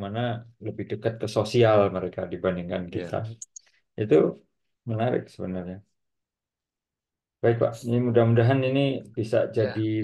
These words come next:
Speaker 1: pengetahuan ya buat yang
Speaker 2: Siap,
Speaker 1: nonton.
Speaker 2: Mas. Ya.
Speaker 1: Jadi informasi juga buat yang mau masuk perguruan tinggi ya. Ya, kemudian untuk kita sendiri ya, Pak Randy, saya,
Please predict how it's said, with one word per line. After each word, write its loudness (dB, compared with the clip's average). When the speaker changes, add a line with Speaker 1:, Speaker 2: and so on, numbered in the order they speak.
Speaker 1:
pengetahuan -2
ya -8
buat -4
yang -8
Speaker 2:
Siap, -4
Speaker 1:
nonton. 2
Speaker 2:
Mas. -10
Ya. -16
Speaker 1:
Jadi 2
informasi -4
juga 2
buat -2
yang -4
mau -2
masuk -2
perguruan -6
tinggi -4
ya. -2
Ya, -8
kemudian 0
untuk 0
kita 2
sendiri 4
ya, 2
Pak -6
Randy, -2
saya, 0